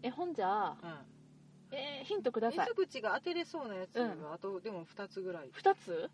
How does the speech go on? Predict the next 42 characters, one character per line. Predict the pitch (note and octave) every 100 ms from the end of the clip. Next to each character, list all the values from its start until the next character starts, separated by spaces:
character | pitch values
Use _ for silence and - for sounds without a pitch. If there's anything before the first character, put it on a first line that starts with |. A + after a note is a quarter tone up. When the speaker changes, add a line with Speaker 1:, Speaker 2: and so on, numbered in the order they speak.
| -
Speaker 2:
あ、 | G3 -
二 | - - A3
つ | G#3+
三 | A3+
つ | - D#3+
残 | D#3+ F3
っ |
て | F3
る | E3
と | G4
思 | D#3+
う | G#3+
よ。 |
Speaker 1:
二 | A3+
つ |
三 |
つ |
残 | C4 C4+ C#4+
っ |
て | C#4 C4+
い | A#3+
る。 | A3 F3+
Speaker 2:
う |
ん。 | F3 D3 - _ _ _ _ _ - -
Speaker 1:
え、 | A#3
全 | F#4+ G4
然 | F#4
わ | F4
か | E4
ら | B3
へ | F3
ん。 | D#3 - _ _ _ _ _ _ B3
え、 |
で | F4
も、 | D4 G3+ -
あ | C4
れ |
や | A#3+ D3
ん |
ね。 | A3 F4+ _ _ _ _
あ | G3
の、 | F#3+ E3+ E3 D#3 D#3